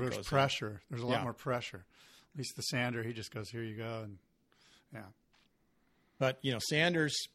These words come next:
Speaker 2: um, Wade Largent sanded all my boards at Diamond, and he still works. He works at Moonlight. He works down at, uh, Josh Hall's place at Shoreline.
Speaker 1: Yeah.
Speaker 2: And he's insane. He's
Speaker 1: Yeah.
Speaker 2: really good.
Speaker 1: It's,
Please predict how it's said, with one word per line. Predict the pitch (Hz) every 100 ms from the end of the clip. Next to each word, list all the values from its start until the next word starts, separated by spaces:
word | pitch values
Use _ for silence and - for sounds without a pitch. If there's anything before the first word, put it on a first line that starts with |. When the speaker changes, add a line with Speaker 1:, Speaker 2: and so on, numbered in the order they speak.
| - - - _
Speaker 2:
um, | 139 127 120 117
Wade | 127 131
Largent | 127 143 139 113 - _ -
sanded | - 127 120
all | 120
my | 123
boards | 120 123 117
at | 120
Diamond, | 117 120 107 95 -
and | 113
he | 120 117
still | - 120 117
works. | 117 - -
He | 113
works | 113 -
at | 120
Moonlight. | 120 123 131 131
He |
works | 117 110 - -
down | 113 110
at, | 110 120 117 117
uh, | 113
Josh | 113 113 107
Hall's | 117 117 -
place | 131 135 -
at | -
Shoreline. | - 117 117 120 135 - 147
Speaker 1:
Yeah. | 117 113 101 _ -
Speaker 2:
And | 123 113 110 101 _ _ -
he's | 127 -
insane. | 113 - 120 101 - -
He's | 123
Speaker 1:
Yeah. | 110 117
Speaker 2:
really | 123 120 110
good. | 104 107 87 - _ - - - 147
Speaker 1:
It's, | 139